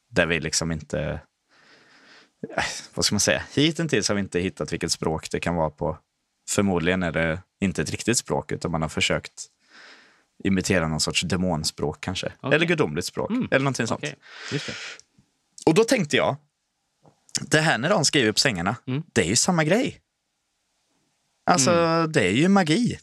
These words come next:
Speaker 1: de håller på med.
Speaker 2: Just det.
Speaker 1: Alltså,
Speaker 2: Det är det som
Speaker 1: och då
Speaker 2: är, här är det liksom det brännande ju.
Speaker 1: Ja,
Speaker 2: Att
Speaker 1: precis.
Speaker 2: du säger att det är magi de håller på med.
Speaker 1: Ja,
Speaker 2: Ja.
Speaker 1: och då säger någon så här, "Fast Lukas, kristna håller inte på med magi."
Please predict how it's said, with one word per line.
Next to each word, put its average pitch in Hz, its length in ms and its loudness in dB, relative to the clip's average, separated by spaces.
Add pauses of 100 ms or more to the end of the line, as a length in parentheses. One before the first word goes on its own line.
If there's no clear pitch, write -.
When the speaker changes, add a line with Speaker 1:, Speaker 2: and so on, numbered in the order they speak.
Speaker 1:
de 156 140 2
håller 139 140 4
på - 140 -2
med. - 180 -6 (140)
Speaker 2:
Just 226 240 2
det. - 160 -6 (840)
Speaker 1:
Alltså, 156 300 4
Speaker 2:
Det 190 60 4
är 240 60 6
det 220 60 4
som - 140 0
Speaker 1:
och 180 60 0
då 175 80 4
Speaker 2:
är, 127 320 2
här 170 240 2
är 143 100 -2
det 117 160 -4
liksom 113 320 -4
det 117 80 0
brännande 110 440 0
ju. 101 140 -4 (1000)
Speaker 1:
Ja, 151 100 6
Speaker 2:
Att 151 60 -2
Speaker 1:
precis. 131 400 2
Speaker 2:
du 113 60 -2
säger 101 600 -2
att - 360 -12 (400)
det - 80 -4
är 107 40 0
magi 110 360 0
de 165 100 0
håller 123 140 0
på 98 140 -6
med. 85 160 -12 (800)
Speaker 1:
Ja, - 120 4 (100)
Speaker 2:
Ja. 95 100 -18
Speaker 1:
och 113 120 2
då 127 180 4
säger 101 260 4
någon 82 180 0
så - 100 0
här, - 120 0
"Fast - 240 -2
Lukas, 85 340 -2
kristna 104 320 0
håller 98 120 2
inte 95 120 -4
på 85 120 -2
med 78 80 -4
magi." - 300 -6